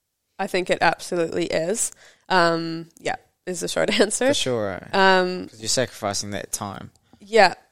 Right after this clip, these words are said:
Speaker 1: Um, before I went on maternity leave, my work is very, like, forward thinking, and,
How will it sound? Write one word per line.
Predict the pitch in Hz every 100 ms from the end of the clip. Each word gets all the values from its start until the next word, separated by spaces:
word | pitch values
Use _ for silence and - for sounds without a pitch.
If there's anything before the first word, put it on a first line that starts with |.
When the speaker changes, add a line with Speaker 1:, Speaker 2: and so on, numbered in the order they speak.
| _ _ _ _ _
Speaker 1:
Um, | 202 196 190 185 180 180 -
before | 196 - 214
I | 220 202
went | 185 185 180 -
on | 180 185
maternity | 180 190 180 175 175
leave, | 170 175 175
my | 175 175 175 - _ _ _
work | 185 185 185 180
is | 190
very, | 180 190 175 175 175 170
like, | 170 - - _ _ _ _ _ _ _ _ _ _ _ _
forward | - 180 180 175 170
thinking, | 165 175 175 165
and, | 165 170